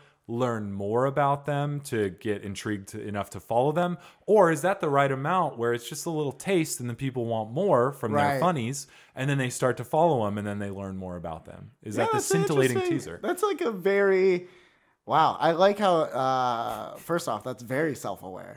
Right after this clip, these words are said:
Speaker 2: You know what I mean? Like,
Speaker 1: <laughs> Yeah.
Speaker 2: that's, like, very, like, uh, uh, some people have been like, "My show's great. We're doing great.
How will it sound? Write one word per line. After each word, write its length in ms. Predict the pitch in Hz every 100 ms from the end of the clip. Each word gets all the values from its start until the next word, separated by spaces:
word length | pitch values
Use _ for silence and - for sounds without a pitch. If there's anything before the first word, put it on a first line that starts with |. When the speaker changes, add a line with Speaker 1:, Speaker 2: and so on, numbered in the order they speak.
| 175
Speaker 2:
You 60 | 190
know 100 | 208
what 100 | 208
I 80 | 208
mean? 300 | 196 214 214
Like, 160 | 185
Speaker 1:
<laughs> 20 | 180
Yeah. 80 | 202
Speaker 2:
that's, 140 | 202
like, 300 | 202 175 156 - - -
very, 400 | - 175 196 190
like, 380 | 175 160 151 143 - _ _ _
uh, 40 |
uh, 1040 | 143 143 139 131 127 123 117 101 107 127 120
some 220 | 123 175
people 260 | 196 156 123
have 120 | 120
been 140 | 127 120
like, 200 | 123 -
"My 120 | 143
show's 280 | 139 135 113
great. 360 | 143 196 220 -
We're 140 | 123 131
doing 320 | 147 156 156
great. 300 | 180 214 208